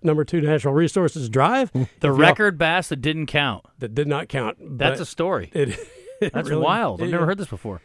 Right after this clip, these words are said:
Speaker 1: Yeah,
Speaker 2: How long
Speaker 1: um,
Speaker 2: ago was this?
Speaker 1: oh gosh, probably ten, twelve years ago.
Speaker 2: That's crazy.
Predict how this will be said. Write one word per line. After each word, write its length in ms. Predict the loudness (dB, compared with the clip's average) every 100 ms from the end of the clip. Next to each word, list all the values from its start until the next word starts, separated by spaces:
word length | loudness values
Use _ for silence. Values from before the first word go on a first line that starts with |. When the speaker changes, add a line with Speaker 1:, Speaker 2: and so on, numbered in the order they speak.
| _ _
Speaker 1:
Yeah, 420 | -6 -4 -4 -4 -8
Speaker 2:
How 280 | -10 -8 0
long 20 | 2
Speaker 1:
um, 60 | 2
Speaker 2:
ago 80 | 0
was 100 | 0
this? 260 | -2 -4 -16 -20 -20
Speaker 1:
oh 140 | -20
gosh, 360 | -16 -16 -16 -14
probably 260 | -10 -8
ten, 220 | -6 -6 -4
twelve 300 | -2 -2 -2
years 220 | -6 -8
ago. 280 | -6 -6 -8 _
Speaker 2:
That's 180 | -10 -10
crazy. 520 | -6 -4 -2 -4 -10